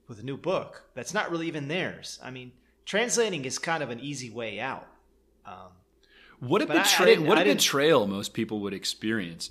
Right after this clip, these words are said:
Speaker 2: if they realized that everything they have been reading their whole lives that has not been written in their original language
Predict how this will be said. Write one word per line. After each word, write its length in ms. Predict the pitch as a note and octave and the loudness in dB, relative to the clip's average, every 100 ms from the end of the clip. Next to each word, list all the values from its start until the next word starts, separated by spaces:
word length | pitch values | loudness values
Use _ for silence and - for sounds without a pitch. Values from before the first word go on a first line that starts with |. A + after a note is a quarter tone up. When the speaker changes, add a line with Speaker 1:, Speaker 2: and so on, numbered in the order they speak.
| - | -12
Speaker 2:
if 160 | G#2 - | -12 -6
they 140 | G2+ | -8
realized 840 | F#2 G#2 B2 A#2 F#2 F2 F2 G#2 | -6 -2 0 0 -2 -4 -12 -12
that 240 | G2 F#2 - _ _ _ _ _ _ - | -8 -8 -10 _ _ _ _ _ _ -8
everything 540 | A#2+ D3+ E3+ C#3+ B2+ | -6 -2 -4 -2 -2
they 320 | A2 G#2+ G#2 - - | 0 -2 -4 -10 -14
have 160 | F#2+ | -10
been 160 | G2+ F#2+ | -8 -4
reading 320 | A2 F#2+ F2+ | -4 -4 -10
their 80 | F2+ | -14
whole 240 | - B2 | -12 -8
lives 440 | G#2 F#2 E2 - - _ _ _ - | -6 -8 -8 -12 -12 _ _ _ -14
that 100 | G2 | -8
has 160 | G#2 G#2 | -6 -6
not 300 | G#2 A#2+ A2+ | -6 -6 -6
been 360 | G#2+ G2 F#2 - _ _ _ _ _ - | -6 -6 -8 -14 _ _ _ _ _ -10
written 340 | G2 A#2 A2+ | -4 -2 -2
in 140 | G2+ F#2+ | -4 -6
their 120 | F#2+ | -6
original 400 | G#2 G#2+ G#2 F#2 | -4 -4 -4 -6
language 540 | F#2+ G2 F2 E2+ - | -6 -6 -8 -12 -16